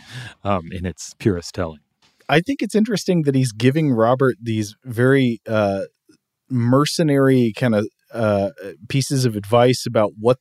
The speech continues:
Speaker 2: the reading public wants, about, like, what makes a book marketable. But Robert doesn't seem to have written anything yet. It's not like he has a manuscript that's been rejected by a bunch of publishers. It's like
Speaker 1: Right.
Speaker 2: he's, he's like, "I'm going to write a novel."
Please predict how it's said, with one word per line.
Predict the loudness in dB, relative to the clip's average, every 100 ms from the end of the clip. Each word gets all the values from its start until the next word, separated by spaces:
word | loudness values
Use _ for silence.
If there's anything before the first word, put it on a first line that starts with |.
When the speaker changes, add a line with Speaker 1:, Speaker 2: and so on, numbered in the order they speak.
| -4
Speaker 2:
the |
reading | -8 -4 -4 0 0 -2 -4
public | -4 -4 -2 -4 -6
wants, | -8 -8 -10 -10
about, | -8 -6
like, | -6 -4
what | 2 2
makes | 2 -4 -4
a | -6
book | -4 -4 -2
marketable. | -2 -2 -2 -4 0 -2
But | -2
Robert | 0 4 4 2
doesn't | -2 -2
seem | 2 4
to |
have | 4 2
written | -2 -2 -4
anything | 0 0 0 -4 -6
yet. | -8 -8
It's | 0
not | 0
like | 2 0
he | 2
has | 2
a | 0
manuscript | -2 0 -2 -4 -4 -6 -6
that's | -10
been | -4 -4
rejected | -4 -4 -2 -2 0 -2 0
by | -2
a | 0
bunch | -2 -4
of | -6
publishers. | -6 -4 -4 -6 -6 -6 -8 -8 -16 -20 _
It's | -2
like | -2
Speaker 1:
Right. | 0
Speaker 2:
he's, | 0 0 -4 -20 -4
he's | 2
like, | 4 4 2
"I'm | 0 -2 -4
going | 0 2 2 2 0 -2
to | -2
write | -2 -4 -6
a |
novel." | -14 -14 -14 -14 -12 -16